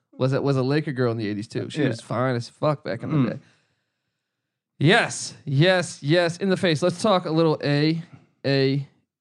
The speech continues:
Speaker 1: F, Patty C.
Speaker 2: Let's do it. Obviously, the, uh, most noteworthy story.
Speaker 1: Johnny Football.
Speaker 2: J dot F.
Speaker 1: He had a great sound clip where he went off on a linebacker. He was mic'd up.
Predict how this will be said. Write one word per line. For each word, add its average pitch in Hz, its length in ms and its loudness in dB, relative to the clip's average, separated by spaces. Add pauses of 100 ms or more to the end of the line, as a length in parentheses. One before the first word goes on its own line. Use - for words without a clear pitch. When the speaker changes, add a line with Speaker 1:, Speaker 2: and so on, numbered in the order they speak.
Speaker 1:
F, 127 360 -2
Patty 113 280 0
C. 110 420 -4
Speaker 2:
Let's 95 180 -12
do 117 100 -4
it. 131 280 0 (1300)
Obviously, 131 600 2
the, 120 340 0
uh, 113 500 0 (680)
most 123 280 0
noteworthy 120 500 0
story. 53 360 -10 (1040)
Speaker 1:
Johnny 135 460 -2 (480)
Football. - 460 -4 (340)
Speaker 2:
J 107 240 -2
dot 107 320 -2
F. 95 360 -8 (220)
Speaker 1:
He 120 220 -4
had 117 160 2
a 113 60 -2
great 127 240 -2
sound 135 280 -4
clip 139 260 -4 (1000)
where 90 140 -8
he 110 220 -4
went 120 200 -2
off 131 200 -2
on 131 80 0
a 120 40 0
linebacker. 120 300 -2
He 127 80 0
was 117 120 -2
mic'd 131 260 -2
up. 123 180 -2